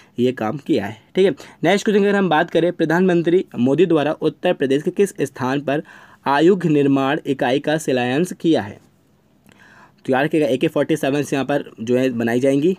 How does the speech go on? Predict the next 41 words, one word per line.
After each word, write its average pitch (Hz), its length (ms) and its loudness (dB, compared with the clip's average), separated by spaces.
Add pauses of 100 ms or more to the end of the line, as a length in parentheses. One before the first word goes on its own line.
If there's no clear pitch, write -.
और 120 180 -2
ये 139 120 2
कहाँ 113 200 -4
पर 151 120 -4
किया 180 160 0
है? 160 140 -4 (360)
अमेठी 143 400 0
के 127 100 0
अंदर। 110 260 -4 (220)
ठीक 151 120 0
है, 180 60 2 (420)
नेक्स्ट 170 180 0
क्वेश्चन 196 200 2
की 196 60 2
अगर 190 140 2
हम 180 140 2
बात 156 220 0
करें, 170 240 0
उत्तर 190 340 0
प्रदेश 160 420 0
के 156 120 0
किस 180 260 0
स्थान 139 380 -2
पर 151 160 0
राष्ट्रीय 160 460 0
कार्डियोलॉजी 135 640 2
सम्मेलन 147 600 0
दो 139 140 2
हज़ार 123 240 -2
उन्नीस 160 480 0
का 143 220 -2
आयोजन 120 480 0
किया 160 280 2
गया? 107 220 -2 (1200)
तो 113 60 -4
आपको 120 180 -2
याद 170 100 4
रखना 190 160 0
है, 185 60 4
लखनऊ 190 360 4
में 117 220 0